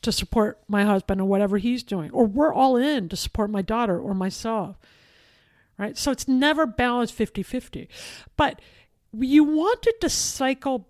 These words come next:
back. So when we're veering toward the family's interests, maybe we're getting ready for a big trip or going on vacation, or we're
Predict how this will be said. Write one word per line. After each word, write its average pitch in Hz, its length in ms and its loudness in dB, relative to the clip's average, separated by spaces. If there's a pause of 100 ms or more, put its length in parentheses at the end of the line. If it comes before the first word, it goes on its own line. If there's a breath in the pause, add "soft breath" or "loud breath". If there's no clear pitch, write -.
back. 196 360 -2
So - 160 0
when 285 300 0
we're 403 280 4
veering 277 580 2
toward 214 380 0
the 175 100 -2
family's 262 640 -2
interests, 302 640 -4 (160)
maybe 196 340 2
we're 214 180 2
getting 208 300 -2
ready 208 220 2
for 196 160 -2
a 175 80 0
big 175 220 -6
trip 269 340 -2
or 190 80 -2
going 175 300 -2
on 165 80 -4
vacation, 220 800 -2 (400 loud breath)
or 175 260 0
we're 170 300 -2